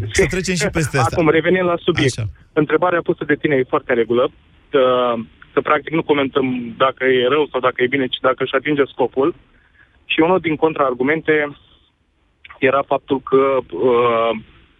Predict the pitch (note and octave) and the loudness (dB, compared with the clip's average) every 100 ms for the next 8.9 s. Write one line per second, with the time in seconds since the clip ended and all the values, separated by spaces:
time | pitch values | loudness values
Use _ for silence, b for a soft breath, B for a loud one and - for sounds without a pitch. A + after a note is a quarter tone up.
0 | _ _ _ _ - - C#3+ - A#2+ D3 | _ _ _ _ -14 -6 -4 -2 2 2
1 | D3 C#3 C#3+ D#3+ D3+ C3+ B2+ A#2+ A2+ C#3 | 2 0 0 -2 -4 -4 0 0 0 -2
2 | - A2+ A2 G#2+ A2 - - - - - | 0 -2 -2 -6 -8 -10 -16 -14 -14 -6
3 | D#3+ B2 A2+ C3+ C#3+ B2 A#2 A#2+ G2+ A2 | -2 0 -2 -4 -4 -2 0 0 0 0
4 | C#3 C#3 - G2 A2+ - C#3+ C#3+ C#3+ B2+ | 0 -2 -4 -2 -2 -2 -2 0 0 -2
5 | B2+ A#2+ A#2 C#3 A#2+ A#2 - D#3 - A#2 | -4 -4 0 0 0 -2 -2 -4 -4 -4
6 | A2+ A2 G#2+ C#3+ D#3 D3+ E3 C#3+ C3+ A#2+ | -4 -4 0 2 0 -4 -8 -6 -2 -2
7 | A#2 C3+ B2 A#2+ A#2 A2+ - C#3+ C3 B2+ | 0 -2 -2 -2 0 0 -2 -2 0 0
8 | B2 B2+ A#2+ A#2+ - G#2 - A2 | -2 -2 0 0 -2 -8 -10 -12